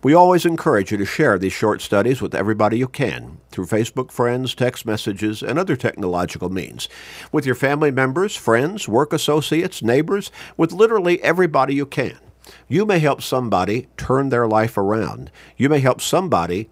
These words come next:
come to God through Jesus Christ. You may help somebody get to heaven for all of eternity. What a great blessing that will be for them, but also for you. So make that commitment and start sharing today and every day with everybody you can.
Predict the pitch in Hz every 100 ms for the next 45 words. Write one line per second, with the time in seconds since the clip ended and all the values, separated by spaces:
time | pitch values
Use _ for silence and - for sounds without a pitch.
0 | _ - 113 110 113 107 135 - - 98
1 | 87 98 90 95 - 131 76 - - 160
2 | 170 139 - - 135 117 95 90 98 -
3 | 92 - 151 64 73 110 113 151 196 190
4 | 185 190 208 - - - - - - -
5 | 156 135 131 175 190 147 151 - 98 85
6 | 101 117 98 98 92 98 92 104 151 180
7 | - - _ _ _ 90 101 135 120 110
8 | 110 107 123 - _ _ - - - -
9 | 127 147 - - 180 - - - _ 92
10 | - 104 - - 160 95 64 - 107 110
11 | 117 151 - 135 131 151 208 175 - -
12 | 85 90 - 117 135 135 78 80 90 -
13 | 104 65